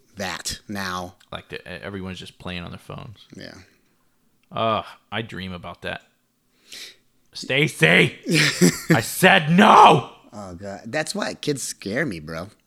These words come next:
Speaker 2: Like,
Speaker 1: I, I don't know if I
Speaker 2: and then
Speaker 1: can
Speaker 2: it's like,
Speaker 1: handle
Speaker 2: "Go to
Speaker 1: kids.
Speaker 2: your room." And then they, like, go to the room with their iPad. And it's like, "Well, they want it to be there." God damn it, Stacy!
Speaker 1: Yeah, it's, it's no mo-, like, uh, like,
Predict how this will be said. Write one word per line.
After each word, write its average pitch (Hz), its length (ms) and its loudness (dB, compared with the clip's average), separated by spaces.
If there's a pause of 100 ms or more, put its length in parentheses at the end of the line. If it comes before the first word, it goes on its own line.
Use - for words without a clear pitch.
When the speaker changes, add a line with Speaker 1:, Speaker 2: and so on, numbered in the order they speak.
(100)
Speaker 2:
Like, 131 280 -6
Speaker 1:
I, 107 40 -6
I 120 40 -6
don't 139 120 -4
know 135 80 -4
if - 120 -10
I - 40 -4
Speaker 2:
and 147 80 -4
then 170 60 4
Speaker 1:
can 180 60 4
Speaker 2:
it's 202 120 0
like, 151 120 6
Speaker 1:
handle 120 180 6
Speaker 2:
"Go 165 60 8
to 165 40 4
Speaker 1:
kids. 165 60 4
Speaker 2:
your 165 120 6
room." 143 380 2 (160)
And 110 120 -4
then 120 140 0
they, 120 180 4
like, 117 180 0
go 113 140 2
to 120 60 2
the 113 100 2
room 117 200 2
with 110 120 0
their 104 100 0
iPad. 104 440 -2
And - 100 -20
it's - 140 -20
like, 95 220 -14 (240)
"Well, 110 180 -14
they 95 80 -10
want 113 240 -8
it - 40 -20
to - 60 -20
be - 120 -18
there." - 240 -18 (640)
God 285 340 6
damn 311 300 10
it, 202 120 4
Stacy! 208 720 4
Speaker 1:
Yeah, - 200 -4
it's, - 120 -10
it's 147 220 -8
no 185 240 -2
mo-, 175 260 -6
like, 127 260 -6
uh, - 180 -20 (360)
like, 220 200 2